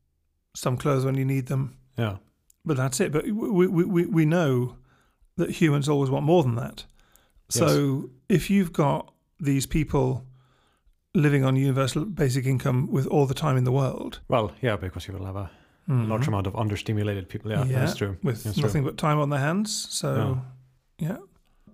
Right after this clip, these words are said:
Speaker 1: But I think people need to do something.
Speaker 2: Well, yeah.
Speaker 1: I mean, all right, there are people in the world that are very happy just lying on the sofa watching daytime t-, reality television, but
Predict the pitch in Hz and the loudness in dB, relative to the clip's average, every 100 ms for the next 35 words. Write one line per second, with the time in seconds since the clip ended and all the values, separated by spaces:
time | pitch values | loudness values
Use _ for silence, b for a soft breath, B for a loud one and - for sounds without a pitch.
0 | - 180 - 190 175 180 160 165 160 139 | -8 -6 -2 -2 0 0 0 -2 -2 -4
1 | 143 - 147 127 113 - _ _ _ _ | -6 -4 -4 -2 -4 -6 _ _ _ _
2 | _ _ _ _ _ _ _ _ _ _ | _ _ _ _ _ _ _ _ _ _
3 | _ _ _ _ 120 101 90 - 107 90 | _ _ _ _ -2 -2 -4 -4 -4 0
4 | 165 180 196 190 175 180 175 - 127 135 | 4 6 6 6 6 6 4 2 2 2
5 | 139 170 294 349 - 180 - 160 180 143 | 2 2 2 0 -2 -4 -2 -2 0 -2
6 | 147 143 139 151 147 147 143 135 175 139 | -2 -2 -2 0 0 0 0 0 0 0
7 | 156 123 B B B B B - - 170 | -2 -6 B B B B B -10 -6 -2
8 | 135 143 135 143 135 - - 147 147 147 | 0 0 0 -2 -2 -6 -2 -2 0 -4
9 | 170 147 139 139 143 151 - _ - 156 | -6 -6 -4 -4 -4 -6 -8 _ -10 -8
10 | 156 | -8